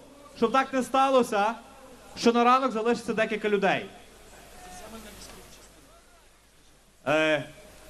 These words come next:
шановне товариство, е, працівники міліції також просили передати, що сьогодні в мікрорайонах нашого міста,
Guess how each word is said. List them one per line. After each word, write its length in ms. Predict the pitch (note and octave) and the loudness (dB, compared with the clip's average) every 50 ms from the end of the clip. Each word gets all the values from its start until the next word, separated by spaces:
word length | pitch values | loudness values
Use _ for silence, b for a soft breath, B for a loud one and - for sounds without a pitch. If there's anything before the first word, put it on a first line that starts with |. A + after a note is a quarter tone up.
| - - - - - - - - - - | -20 -20 -20 -20 -20 -20 -20 -18 -16 -8
шановне 340 | - - G3+ G#3+ A#3+ A#3+ A3+ | -2 0 2 4 4 2 2
товариство, 500 | A3 A3 A3 G#3+ G#3 F#3+ F3 - A#2 F#2 - - - - - - - - - - - - - - - - - - - - - - | 2 0 -2 0 0 -2 -2 -4 -10 -16 -16 -20 -20 -20 -20 -20 -20 -20 -20 -20 -20 -20 -20 -20 -20 -20 -20 -20 -20 -20 -4 0
е, 100 | C#3+ D3+ | 0 0
працівники 520 | D3 - G#3+ G#3+ A3 B3 B3+ C4 B3+ C#4+ C#4 | 0 0 -4 -2 -2 -2 -4 -2 -2 -2 -2
міліції 520 | C4+ B3+ B3 C4 C#4 C#4 - C4 A#3+ G#3+ | 0 0 0 0 -2 -2 0 0 0 0
також 540 | - A#3 B3 B3+ B3+ C4 B3 - - - - - - - - - - - - - - - - - - - - - - - - - - - - | 2 2 2 2 2 2 0 0 0 -4 -10 -12 -16 -20 -20 -20 -20 -20 -20 -20 -20 -20 -20 -20 -20 -20 -20 -20 -20 -20 -20 -20 -20 -14 -4
просили 400 | - G#3+ G#3+ G#3+ - C4 C4 C4 | -2 -2 0 2 2 2 2 2
передати, 680 | B3 B3+ A#3 A#3 G#3+ A#3+ B3 B3+ B3 A#3+ A#3+ A#3 A3 G3 - - - - - - - - - - - - - - - - - - - - - - - | 0 0 -4 0 0 0 0 2 0 0 -2 -2 -2 -4 -8 -16 -20 -20 -20 -20 -20 -20 -20 -20 -20 -20 -20 -20 -20 -20 -20 -20 -20 -20 -18 -12 -10
що 540 | - - - A#3 A3+ A3+ A3 A3 G#3 G3 - - | -8 0 4 4 6 6 6 4 2 0 -4 -10
сьогодні 800 | - - - A#3 G#3+ G#3+ A#3+ B3+ C4 B3+ A3+ A#3 A#3 A#3+ B3+ B3 B3+ - - - - - - - - - - - - - | -10 0 2 2 4 4 4 2 2 0 -2 -4 -4 -4 -6 -8 -12 -16 -20 -20 -20 -20 -20 -20 -20 -20 -20 -20 -10 -2
в 40 | F3 | 0
мікрорайонах 640 | A3+ B3 B3 B3 A#3 A#3 A#3 A#3+ B3+ B3+ B3 A#3 - - | 0 2 2 0 2 2 2 2 2 0 -2 -2 -2 -2
нашого 400 | A#3+ A#3+ A#3+ A#3+ - A#3+ A#3 G#3+ | -2 0 0 0 0 0 0 0
міста, 540 | A3 A#3 A#3+ B3 B3 - G#3 E3+ C#3+ - | 0 -2 -2 -2 -2 0 0 0 0 0